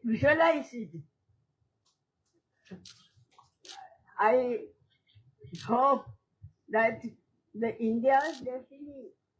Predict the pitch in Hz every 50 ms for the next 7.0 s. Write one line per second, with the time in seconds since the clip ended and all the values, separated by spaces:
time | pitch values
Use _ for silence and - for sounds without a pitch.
0 | _ _ _ _ 240 254 254 254 220 233 262 247 220 190 185 - _ _ _ _
1 | _ _ _ _ _ _ - - _ _ _ _ - - 240 277 320 349 311 233
2 | - _ - - - - _ _ _ - 240 247 247 226 240 247 247 247 247 240
3 | 240 - - 226 233 240 254 262 262 233 - 240 220 233 220 - - _ _ _
4 | _ _ _ _ - - - 233 233 226 220 220 247 226 233 240 240 240 247 226
5 | 233 247 240 208 233 233 233 233 - - - - - - - 233 233 240 - 226
6 | 233 240 226 220 214 220 226 226 233 226 233 220 220 214 226 226 208 202 -